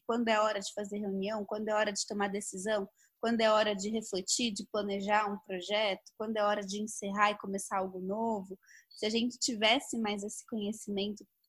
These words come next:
que é um conhecimento livre, porque ele é, ele é fato, ele é do nosso próprio corpo, ele é da natureza, a gente se-, seria muito melhores, assim, nesse sentido de,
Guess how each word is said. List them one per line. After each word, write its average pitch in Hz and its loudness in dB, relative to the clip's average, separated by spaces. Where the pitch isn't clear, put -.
que 403 4
é 427 4
um 427 -2
conhecimento 392 0
livre, 277 4
porque 226 -8
ele 202 -2
é, 233 0
ele 220 -2
é 240 -2
fato, - 2
ele 196 0
é 196 0
do 202 -6
nosso 226 -4
próprio 220 -4
corpo, 208 -2
ele 196 -2
é 190 0
da 190 -2
natureza, 208 -2
a 220 0
gente 226 0
se-, 240 2
seria 220 2
muito 233 0
melhores, 220 2
assim, 196 -4
nesse 190 -4
sentido 220 -4
de, 180 -2